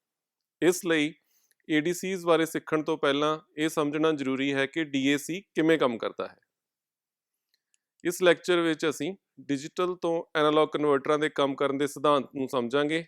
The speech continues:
ਅਤੇ ਇਹ ਵੀ ਸਿੱਖਾਂਗੇ ਕਿ ਡਿਜੀਟਲ ਇਨਪੁੱਟ ਨੂੰ ਕਿਸ ਤਰੀਕੇ ਨਾਲ ਨਿਰੰਤਰ ਐਨਾਲੌਗ ਆਊਟਪੁੱਟ ਵਿੱਚ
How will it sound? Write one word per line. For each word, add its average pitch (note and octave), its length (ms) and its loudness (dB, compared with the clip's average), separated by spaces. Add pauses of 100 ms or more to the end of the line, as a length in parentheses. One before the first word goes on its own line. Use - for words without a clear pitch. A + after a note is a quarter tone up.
(200)
ਅਤੇ D3+ 240 -2
ਇਹ D3 140 0
ਵੀ F3+ 120 2
ਸਿੱਖਾਂਗੇ D#3+ 520 0
ਕਿ F3+ 220 -4 (400)
ਡਿਜੀਟਲ D#3+ 340 2
ਇਨਪੁੱਟ D#3 400 -2
ਨੂੰ E3 160 -2 (140)
ਕਿਸ F3+ 220 0
ਤਰੀਕੇ D#3+ 400 -4
ਨਾਲ D3+ 260 4 (240)
ਨਿਰੰਤਰ D3+ 540 4
ਐਨਾਲੌਗ D#3+ 460 2
ਆਊਟਪੁੱਟ C#3 440 -2
ਵਿੱਚ - 160 -2